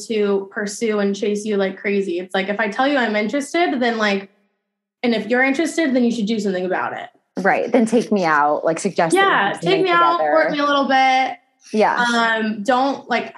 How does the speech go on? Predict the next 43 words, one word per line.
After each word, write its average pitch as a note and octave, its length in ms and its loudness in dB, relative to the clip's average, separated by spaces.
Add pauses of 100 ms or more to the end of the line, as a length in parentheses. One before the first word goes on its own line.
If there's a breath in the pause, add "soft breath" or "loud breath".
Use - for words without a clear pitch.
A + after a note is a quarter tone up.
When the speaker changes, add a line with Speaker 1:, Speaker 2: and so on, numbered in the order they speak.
(140)
Speaker 1:
if C4 140 -2
I D#4+ 320 0
do E4 140 2
everything, A#3+ 360 0
I, E4 260 0 (200)
my, C#4 320 0
in C#4 100 4
my B3+ 120 2
opinion, A#3+ 600 0 (380)
I A#3 100 0
feel B3 120 0
like C4 180 -2
the D#4+ 60 -2
guy G#3+ 720 0 (300)
always G#3 360 -2
has G#3 240 -4
to A3 100 -4
like F#3+ 320 -2
the G#3 60 -6
girl G3 320 0
just G3+ 240 -6
a A#3 80 -2
little G#3 400 0
bit A3 180 -2
more G3+ 400 0
in A#3 140 0
order G3+ 260 0
for, G3+ 220 0
like, G3 180 0
a G#3+ 80 -2
relationship - 520 -6
to - 60 -18
work C3+ 220 -10
out. F#2+ 220 -4 (340)
Speaker 2:
I G#3 80 2
love F3 280 0
that. C3+ 300 -2 (340)
Speaker 1:
Because C#4+ 440 0 (260)
guys C4 360 0
lose E4+ 340 0
interest C#4+ 560 -4
so A3 360 0
quickly, B3+ 720 -4